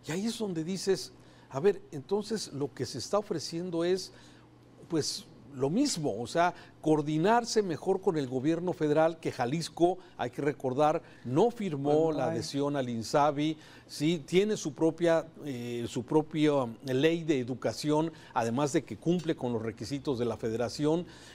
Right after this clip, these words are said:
Speaker 1: y en el tema de seguridad que sigue padeciendo igual que todos los estados. Entonces, me parece que falta algo ahí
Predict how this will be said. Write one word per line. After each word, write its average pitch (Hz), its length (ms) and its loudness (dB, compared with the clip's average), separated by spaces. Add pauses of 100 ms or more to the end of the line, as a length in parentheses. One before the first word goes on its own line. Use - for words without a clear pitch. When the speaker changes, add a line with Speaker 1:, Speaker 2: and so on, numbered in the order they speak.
Speaker 1:
y 147 120 4
en 151 60 6
el 156 100 2
tema 262 260 2
de 262 100 0
seguridad 165 480 2
que 208 120 -6
sigue 196 260 -4
padeciendo 185 600 -2
igual 190 320 0
que - 80 -2
todos 196 340 0
los 165 160 -4
estados. 151 560 -2
Entonces, 240 560 -2 (340)
me 185 100 0
parece 233 440 2 (340)
que 185 140 -2
falta 233 440 2 (120)
algo 175 580 2 (200)
ahí 170 340 0